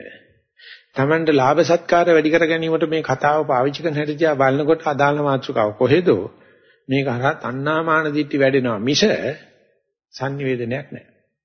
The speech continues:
මේ නිසා භාවනා කරන වෙලාවේදී ආශ්වාස කරන වෙලාවේදී ආශ්වාසය මේකයි කියලා අහුලා ගන්න එක, ඒ ඕජාව විඳින එක එකක්.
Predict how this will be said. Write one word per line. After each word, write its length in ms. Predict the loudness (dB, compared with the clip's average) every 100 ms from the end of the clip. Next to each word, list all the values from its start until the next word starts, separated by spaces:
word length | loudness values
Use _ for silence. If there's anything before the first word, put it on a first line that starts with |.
| _ _ _ _ _ _ _ _ -20 -4
මේ 220 | 2 4
නිසා 360 | 6 4 2 -2
භාවනා 540 | 0 0 2 2 0 0
කරන 220 | -4 -4
වෙලාවේදී 460 | -2 0 0 0
ආශ්වාස 420 | 0 0 -2 -2 0
කරන 160 | -2
වෙලාවේදී 300 | -2 -2 0
ආශ්වාසය 580 | 0 -2 0 0 0 -2
මේකයි 400 | 0 0 2 0
කියලා 320 | 0 0 0 -4 -18 _
අහුලා 440 | 0 4 6 6 6
ගන්න 280 | 4 4 2
එක, 180 | 2 -4 -12 -14 -20 -20 -10
ඒ 220 | 0 4 4 4
ඕජාව 520 | 4 6 4 2 2 2
විඳින 440 | 2 2 4 6
එක 220 | 4 4 2 0 -2 -16 _ _ -10
එකක්. 160 | -4